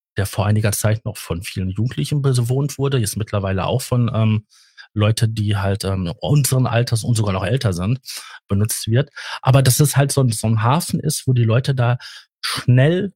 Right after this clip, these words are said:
ihre Ideen ausarbeiten können. Und, ähm,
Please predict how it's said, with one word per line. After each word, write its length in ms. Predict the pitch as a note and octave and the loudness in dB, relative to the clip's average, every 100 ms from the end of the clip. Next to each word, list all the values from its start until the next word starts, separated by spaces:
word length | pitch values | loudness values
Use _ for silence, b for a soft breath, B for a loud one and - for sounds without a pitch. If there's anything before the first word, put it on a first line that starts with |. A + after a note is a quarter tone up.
| _ _ _ _ _ _ _ _ | _ _ _ _ _ _ _ _
ihre 260 | D3 C3+ C3+ | 2 2 2
Ideen 460 | C#3 A#2+ B2+ F3 | 2 4 4 2
ausarbeiten 720 | A2+ G2 - G2 F#2+ F2+ F#2 | 0 -2 -2 -4 -2 -6 -8
können. 360 | F2 - D#2+ D#2+ _ _ _ _ _ _ _ _ _ _ _ | -10 -10 -10 -12 _ _ _ _ _ _ _ _ _ _ _
Und, 300 | - A#2+ A2+ G#2+ | 0 2 2 4
ähm, 260 | A2+ G#2+ | 4 4